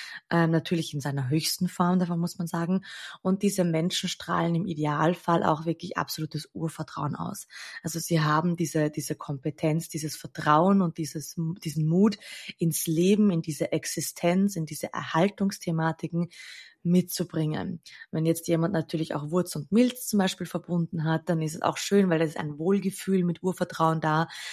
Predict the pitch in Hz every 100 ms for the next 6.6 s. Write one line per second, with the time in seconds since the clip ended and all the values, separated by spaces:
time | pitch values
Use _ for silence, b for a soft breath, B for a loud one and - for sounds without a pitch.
0 | B - 165 160 156 - 160 160 156 160
1 | 160 - 156 - 160 147 151 135 B B
2 | B - 156 151 170 170 170 143 127 -
3 | - 185 - - - - B B B -
4 | - 202 233 262 - 196 202 202 190 170
5 | 170 165 160 151 151 - 160 147 156 151
6 | 151 - 143 175 220